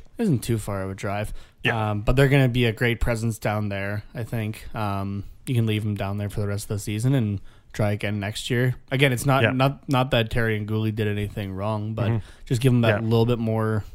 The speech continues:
Speaker 1: time to develop and
Speaker 2: Mm-hmm.
Speaker 1: uh, be key parts on a team and see what they can do next year.
Speaker 2: Yeah, I do hope that we bring them up, uh, to, uh, maybe create some competition going into training camp, just to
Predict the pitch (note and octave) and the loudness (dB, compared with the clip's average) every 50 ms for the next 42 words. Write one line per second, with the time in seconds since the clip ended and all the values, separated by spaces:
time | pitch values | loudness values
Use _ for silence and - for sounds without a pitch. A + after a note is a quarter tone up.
0 | - - - A#2 A2 A2 G#2+ - A2+ G#2+ G#2 G2+ G#2+ G2 G2+ A2+ B2+ C#3+ C#3+ - | -14 -8 -4 -2 -2 -2 -2 -4 -4 -4 -4 -4 -4 -4 -2 -2 -2 -2 -2 -2
1 | A#2 G2+ G2+ G2 G#2 G#2+ G#2 - - - - - - - G#2+ G#2+ G#2 G#2 G2+ G2+ | -4 -2 -2 -2 0 0 -2 -2 -6 -14 -20 -20 -10 -6 -4 -2 -2 -2 -2 -4
2 | G2+ A2 - - - A#2+ A#2 G#2+ - - - - D3 C3 C3 - - A#2+ G#2+ G#2+ | -4 -8 -10 0 2 2 2 2 0 -2 0 2 2 2 4 4 4 4 4 2
3 | G#2+ - G#2+ G#2 G#2 - - A#2 G2+ G#2+ B2 C#3 C3+ A2 F#2+ F#2+ G2 - - - | -2 -4 -4 -4 -4 -6 -6 -6 -4 -2 -2 -2 -2 -4 -4 -6 -8 -8 -6 -4
4 | G#2+ G#2 G2+ A2 G2+ G#2+ G2+ G#2 G#2 A2 A2 A2 - A2 G#2+ - - - A#2+ A2 | -4 -4 -4 -4 -6 -4 -6 -4 -6 -6 -8 -8 -10 -12 -12 -12 -6 2 2 2
5 | F2+ - - B2+ A#2+ F3 E3+ F3+ F#3 F3+ - F3 D#3+ D#3 C3 D#3 D#3 D3+ D3 C#3+ | 2 6 4 6 8 8 10 10 8 8 8 6 6 6 8 8 8 8 6 6
6 | C#3 C#3 C3 C3+ - B2+ C3 C#3 - - - - B2 A#2+ A#2+ A#2 G#2+ - - B2+ | 4 4 2 2 2 2 2 4 2 -2 -4 0 2 2 4 4 2 0 0 2
7 | B2 A#2+ A#2 A#2 A#2 A2 G#2+ G#2 G#2 - - _ _ _ - - B2+ A#2+ A2+ - | 4 4 6 6 6 6 6 6 4 2 -4 _ _ _ 0 0 2 2 4 4
8 | B2 A#2 - - A2 - - A2+ A2 - - - - B2+ A#2 - C#3+ C#3 C3 C#3 | 2 2 4 2 0 2 2 2 2 2 -2 2 2 2 4 4 4 6 6 8
9 | C3+ C3+ C#3 C#3 C#3 C3 - - C#3 C#3 C#3 C3+ C3+ - - C#3 C#3 C#3 C#3 C3+ | 6 6 4 4 2 2 2 4 4 4 4 2 0 2 2 2 2 4 2 0
10 | - C#3+ C#3 C#3 C#3 C3+ - G#2 - - - G#2 G2 F#2 | 2 2 4 4 2 2 -2 -6 -6 -4 -2 -2 -2 -2